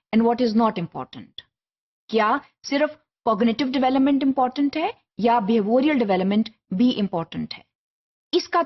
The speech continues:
तयन जो है, वो स्टेकहोल्डर्स करते हैं, and together they make a school culture। So basically a school culture is communicated through the hidden curriculum, and it must be communicated,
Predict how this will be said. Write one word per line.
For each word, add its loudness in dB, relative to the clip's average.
तयन 2
जो -2
है, 0
वो -12
स्टेकहोल्डर्स -2
करते -16
हैं, -12
and 2
together 2
they 2
make 0
a -6
school -10
culture। -18
So -2
basically 2
a -4
school -2
culture -2
is -4
communicated -2
through 0
the 0
hidden 0
curriculum, -12
and -2
it -6
must 2
be 0
communicated, 2